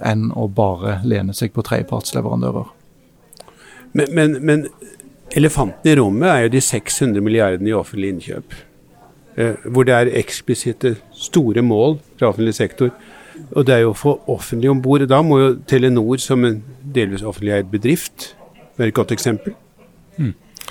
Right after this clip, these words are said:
Speaker 2: Modell.
Speaker 3: Ja, ja, og, og vi har dialog med noen offentlige innkjøpere, ikke sant? Og det er klart at når du kjøper for et titalls milliarder kroner som offentlig innkjøper, du har flere titalls, enn si hundre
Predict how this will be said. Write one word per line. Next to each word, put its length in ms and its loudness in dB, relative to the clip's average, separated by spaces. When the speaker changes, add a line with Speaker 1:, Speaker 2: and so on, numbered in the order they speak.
Speaker 2:
Modell. 180 4
Speaker 3:
Ja, 240 4
ja, 140 6
og, 260 6
og 80 4
vi 100 8
har 240 6
dialog 400 6
med 120 2
noen 200 4
offentlige 440 0
innkjøpere, 540 -2
ikke 160 -2
sant? 280 0
Og 80 -2
det 80 6
er 140 0
klart 220 2
at 120 0
når 120 0
du 80 4
kjøper 440 2
for 160 0
et 80 -8
titalls 480 0
milliarder 440 2
kroner 280 -2
som 140 -2
offentlig 360 -6
innkjøper, 460 -4
du 80 2
har 120 2
flere 280 4
titalls, 600 0
enn 160 0
si 200 0
hundre 480 2